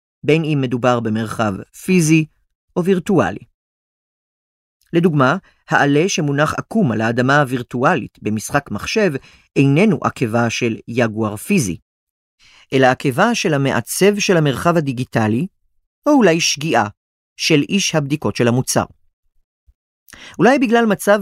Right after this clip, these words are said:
כלכלי קשה, נאלצה החברה המפתחת להסתפק בפחות אנשי צוות שעובדים על הפרויקט, והמוצר מייצג זאת באופנים שניתן להרגיש.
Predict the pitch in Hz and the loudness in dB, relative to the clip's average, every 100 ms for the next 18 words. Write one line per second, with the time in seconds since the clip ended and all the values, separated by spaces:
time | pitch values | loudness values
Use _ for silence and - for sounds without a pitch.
0 | 202 175 151 147 - 139 - 226 170 160 | -2 -4 -2 -2 -2 -2 2 4 4 2
1 | - _ _ - 113 104 185 190 - 113 | -4 _ _ -10 -8 -4 -2 0 -2 -2
2 | 151 160 135 123 - 233 - 175 156 131 | 0 0 -2 -6 -2 -2 -2 -4 -4 -6
3 | - 135 170 160 156 - - 160 131 120 | -6 -4 -4 -4 -6 -4 -2 -2 -2 -4
4 | 139 120 - 131 123 - - 135 120 139 | -4 -4 -2 0 0 -4 0 2 2 2
5 | 127 120 - 110 107 - - _ _ _ | 2 0 0 0 0 -4 -18 _ _ _
6 | _ _ 110 107 107 - 247 226 165 120 | _ _ -4 -4 -4 0 0 0 -2 -4
7 | - 214 165 160 147 156 165 180 135 123 | -2 -2 2 0 2 0 0 0 0 0
8 | 151 135 117 104 110 117 117 107 - - | 0 0 0 0 2 0 0 -4 -4 -8